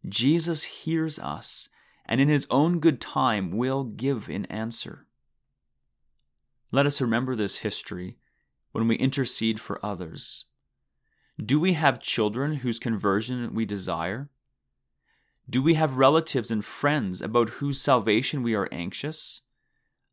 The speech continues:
Let us follow the example of this Canaanite woman and lay the state of their souls before Christ. Let us name their names before him day and night, and never rest until we have an answer.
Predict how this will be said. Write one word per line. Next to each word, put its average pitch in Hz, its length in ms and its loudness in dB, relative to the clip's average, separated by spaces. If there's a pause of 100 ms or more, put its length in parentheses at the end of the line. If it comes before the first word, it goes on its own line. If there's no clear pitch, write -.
Let 113 220 0
us 147 180 -2
follow 131 460 2
the 120 160 0
example 101 680 -2
of 113 140 -4
this 104 160 -2
Canaanite 123 580 -4
woman 90 460 -4 (420)
and 117 240 2
lay 131 260 6
the 131 140 0
state 139 460 0
of 127 100 -6
their 117 140 0
souls 113 480 -2
before 104 360 -6
Christ. - 720 -8 (680)
Let 139 160 2
us 175 180 0
name 147 380 2
their 147 140 6
names 135 640 0
before 123 600 -2
him 104 320 -2 (200)
day 117 380 0
and 104 240 -6
night, 98 540 -6 (440)
and 113 240 -2
never 156 260 6
rest 131 420 2
until 117 220 -4
we 107 120 2
have 107 300 0
an 104 80 -2
answer. 101 580 -6